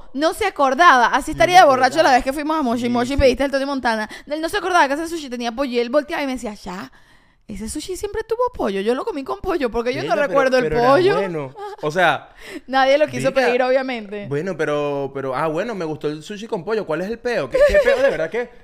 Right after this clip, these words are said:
Speaker 2: criti-, la criticadera de la gente. Uno no puede comer su sushi con pollo. ¿A ti te gusta tu sushi con pollo y plátano? Cómete tu sushi con pollo y plátano, vale. Está bien, fusión.
Speaker 1: ¡Fusión!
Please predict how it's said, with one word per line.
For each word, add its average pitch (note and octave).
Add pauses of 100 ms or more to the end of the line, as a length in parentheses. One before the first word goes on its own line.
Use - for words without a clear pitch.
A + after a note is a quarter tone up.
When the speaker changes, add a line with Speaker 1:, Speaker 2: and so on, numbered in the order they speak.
Speaker 2:
criti-, E3+
la F#3+
criticadera F3+
de -
la G3+
gente. G#3
Uno G3
no G#3
puede A3+
comer F#3
su A3
sushi E3
con G3+
pollo. A#3 (180)
¿A F#3
ti F#3
te G#3
gusta D4
tu B3+
sushi A#3+
con C#4
pollo A#3
y -
plátano? G#3
Cómete E3+
tu F#3+
sushi D3
con A3+
pollo C3+
y F#3
plátano, G3
vale. G#3+
Está C#3+
bien, G#3+
fusión. F#3
Speaker 1:
¡Fusión! C#5+